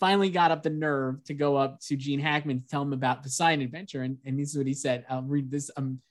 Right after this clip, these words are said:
this, I did this, like, two years ago. So I, he was like, "Two days before the shoot was over, finally, there's this quiet moment. And I said, 'Gene, I just want to say it's been amazing working with you. And I didn't say this before,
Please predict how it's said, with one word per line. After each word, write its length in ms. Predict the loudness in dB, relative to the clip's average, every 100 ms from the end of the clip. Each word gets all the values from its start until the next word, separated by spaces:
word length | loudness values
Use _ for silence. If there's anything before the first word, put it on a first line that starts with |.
| _ -4
this, 140 | -2
I 100 | -2
did 140 | -2 -2
this, 120 | -2
like, 160 | -2
two 140 | -2 0
years 240 | 2 0
ago. 160 | -2 -4
So 160 | -2 0
I, 180 | 0
he 120 | 0 0
was 100 | 2
like, 260 | 0 0 _ _ _ _ _
"Two 160 | 0 6
days 240 | 8 8 4
before 280 | 0 0
the 80 | 0
shoot 260 | -2 -6 -4
was 180 | -2 0
over, 460 | 0 -2 -10 -16 _ _ _
finally, 340 | 2 4 4
there's 240 | 4 2 2
this 120 | -4
quiet 420 | 0 2 4 0
moment. 380 | -4 -6 -8 -14 _
And 100 | -8
I 100 | -6
said, 360 | -4 -4 -2 -4 -10 _ _ _
'Gene, 380 | -2 0 0 -4 -10
I 60 |
just 180 | -6 -4
want 200 | -2 0
to 60 | -2
say 240 | -2 -2
it's 140 | -2 -4
been 180 | -4 -4
amazing 520 | -4 0 -2 -2 -4
working 300 | -4 -6 -10
with 140 | -10
you. 240 | -12 -14 -16 _ _
And 120 | -2
I 40 | 0
didn't 220 | 2 0
say 140 | 0
this 160 | 0 -2
before, 520 | -6 -4 -4 -6 -8